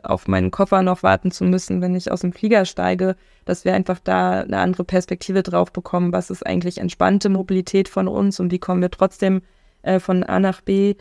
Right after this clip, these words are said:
Und auch das immer so mitzudenken, was haben wir denn eigentlich Positives davon, wenn wir Mobilitätswende voranbringen und nicht nur die Angst, mir wird was weggenommen und das wird alles viel komplizierter für mich, sondern wir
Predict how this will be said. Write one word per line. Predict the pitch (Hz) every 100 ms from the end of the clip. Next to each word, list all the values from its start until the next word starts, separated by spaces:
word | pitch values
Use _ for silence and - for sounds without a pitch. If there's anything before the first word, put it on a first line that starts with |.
| _ _ _ -
Und | 190 185 - -
auch | 185 190
das | 208 208
immer | 190 196 185
so | 190
mitzudenken, | 190 - 185 185 185 185
was | 180 -
haben | 196 214
wir | 196
denn | 185 -
eigentlich | 180 180 190 175
Positives | - 208 214 180 180 170 -
davon, | 180 - 175 175
wenn | 175
wir | 175
Mobilitätswende | 170 165 170 - 185 - - _ - 180 175 180
voranbringen | 175 185 175 175 175 180 170
und | 170
nicht | 180 180 - - _ _ _
nur | 185 180 175 175
die | - 190 -
Angst, | 185 185 180 -
mir | 180
wird | 180 180
was | 185 -
weggenommen | 185 - 190 190 190 190
und | 190 185 180 - - -
das | 180
wird | 185 180
alles | 190 180
viel | - - 202
komplizierter | 196 190 185 175 - 202 202
für | -
mich, | 185 -
sondern | 180 175
wir | 175 -